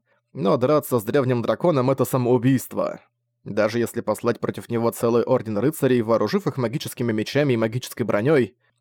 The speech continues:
а также в качестве поддержки отправить с ними магов, священников, эльфийских лучников и шаманов,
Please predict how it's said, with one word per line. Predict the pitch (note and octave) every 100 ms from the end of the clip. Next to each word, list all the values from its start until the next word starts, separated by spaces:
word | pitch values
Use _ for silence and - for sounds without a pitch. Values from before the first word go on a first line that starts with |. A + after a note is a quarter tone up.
| _
а | -
также | - A3+ C#3
в |
качестве | F#3+ D3 - C3+
поддержки | A2+ G2+ F#3+ - C3
отправить | A2+ C3+ C#3 A2
с | -
ними | A#2
магов, | G#2 E3 B2+ A#2
священников, | - G#2+ - D#3+ D3+ B2+ A#2+ -
эльфийских | A2 G#2+ G#3+ F#3 C3 A2
лучников | C3+ E3+ C3 A#2+ A2
и | A#2
шаманов, | G#2 C#3 D3 B2 -